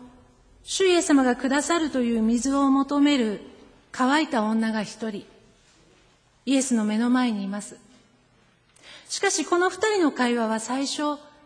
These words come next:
イエスの方が喉の渇きを覚えて、この女に、「私に水を飲ませてください」と語りかけて始まった会話です。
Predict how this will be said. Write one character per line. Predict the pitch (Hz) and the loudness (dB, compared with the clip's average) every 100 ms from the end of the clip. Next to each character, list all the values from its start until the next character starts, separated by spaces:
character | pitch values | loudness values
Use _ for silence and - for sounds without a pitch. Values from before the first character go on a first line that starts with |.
| _ _ _ | _ _ _
イ | 339 | -4
エ | 403 392 | -2 -2
ス | 381 | -2
の | 349 339 | -2 0
方 | 381 370 349 | -2 -2 -2
が | 359 359 359 - - _ _ - | -2 -4 -8 -20 -20 _ _ 0
喉 | 320 302 | 2 4
の | 269 | 2
渇 | 277 277 277 | 2 0 0
き | 254 | 2
を | 240 240 | 2 4
覚 | 262 311 | 2 2
え | 262 | 0
て、 | 233 220 202 - - - | -2 -4 -4 -10 -20 -6
こ | 254 | 0
の | 233 233 | 2 2
女 | 240 247 247 | 2 2 2
に、 | 214 208 - - _ _ - - - - | -2 -6 -16 -20 _ _ -20 -20 -20 -2
「私 | 220 247 277 - | 0 2 0 6
に | 285 277 | 8 10
水 | 285 277 | 8 6
を | 330 | 4
飲 | 311 311 | 4 4
ま | 370 | 2
せ | 370 | -2
て | 294 262 | -2 -2
く | 240 | -2
だ | 233 | -2
さ | 226 233 | -2 -4
い」 | 208 - - _ _ _ _ _ _ | -6 -12 -20 _ _ _ _ _ _
と | 330 | -2
語 | 330 320 | 0 2
り | 330 | 2
か | 330 339 | 2 2
け | 262 | 2
て | 226 | -2
始 | - 214 254 | -2 -2 2
ま | 277 | 0
っ | 277 | 0
た | 277 | -8
会 | 262 247 247 | -6 -4 -4
話 | 240 | -4
で | 240 | -6
す。 | - | -8